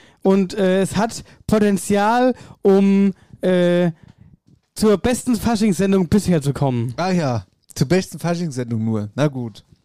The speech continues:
Speaker 1: Der Podcast-Geschichte bisher.
Speaker 2: Oder zur besten Faschingssendung oder zur besten Sendung?
Speaker 1: Zur besten, ja, allgemein. Ich glaub, es wird
Speaker 2: Allgemein
Speaker 1: gut.
Speaker 2: die beste
Speaker 1: Ja, ja, ich
Speaker 2: Sendung.
Speaker 1: glaub, es wird gut.
Speaker 2: Ach ja. Hast du schon einen Plan?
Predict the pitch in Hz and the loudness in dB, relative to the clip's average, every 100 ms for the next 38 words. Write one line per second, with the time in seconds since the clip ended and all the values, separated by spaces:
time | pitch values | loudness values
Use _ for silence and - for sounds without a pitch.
0 | _ _ _ _ _ _ - 143 202 202 | _ _ _ _ _ _ -8 -4 -2 -2
1 | - 139 - 131 123 - 120 - 139 175 | -2 -4 -2 -2 -2 -4 -6 -4 0 0
2 | 151 123 139 180 - 147 190 226 240 208 | 0 -2 -4 -8 -8 -6 -4 -2 -4 -4
3 | 208 190 202 - 196 170 143 123 110 113 | -4 -4 -6 -6 -8 -8 -8 -10 -12 -12
4 | - 147 156 - 160 156 - - 147 117 | -8 -2 -2 -2 -2 -2 -8 -6 -4 -2
5 | 135 143 143 151 120 110 _ _ - 311 | -2 -2 0 0 -2 -6 _ _ -4 -2
6 | 240 214 196 214 202 269 339 269 214 220 | 2 2 2 0 2 2 2 2 0 -2
7 | 208 185 - 143 - _ - 165 131 110 | 0 -2 -2 -4 -4 _ -14 -6 -6 -6
8 | - _ _ _ - 220 - 135 127 117 | -12 _ _ _ -6 -4 -4 -8 -8 -6
9 | 110 117 139 | -6 -6 -8